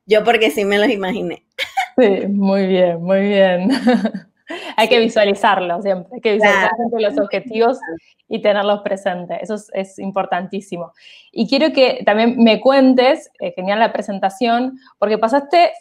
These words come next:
Speaker 2: sos ingeniera, sos de Venezuela, estás ahora viviendo en Buenos Aires, pero pasaste de una carrera de ingeniería, ¿no? y de trabajar de eso a el marketing, ¿no? ¿Cómo se dio como esta reinvención profesional?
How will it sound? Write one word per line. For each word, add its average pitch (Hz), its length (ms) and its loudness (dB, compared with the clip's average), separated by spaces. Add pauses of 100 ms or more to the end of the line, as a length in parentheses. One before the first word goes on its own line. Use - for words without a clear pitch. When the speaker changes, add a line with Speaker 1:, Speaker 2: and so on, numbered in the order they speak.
(140)
Speaker 2:
sos 220 260 -10
ingeniera, 226 680 2
sos 233 140 -4
de 240 80 0
Venezuela, 262 760 2
estás 202 240 -4
ahora 208 180 4
viviendo 208 240 0
en 208 60 -4
Buenos 196 280 -2
Aires, 277 440 0 (480)
pero 208 180 2
pasaste 240 480 4
de 233 220 4
una 226 240 0
carrera 214 380 2
de 202 180 -6
ingeniería, 226 920 -2 (1000)
¿no? 208 180 -4
y 240 160 -2
de 185 120 -4
trabajar 185 500 0
de 247 120 2
eso 311 460 -2
a 220 360 2 (100)
el 214 180 -4
marketing, 196 720 -2
¿no? 202 220 -4
¿Cómo 277 240 -2
se 285 140 2
dio 254 300 2
como 269 200 0
esta 226 280 2
reinvención 202 720 0
profesional? 214 880 -4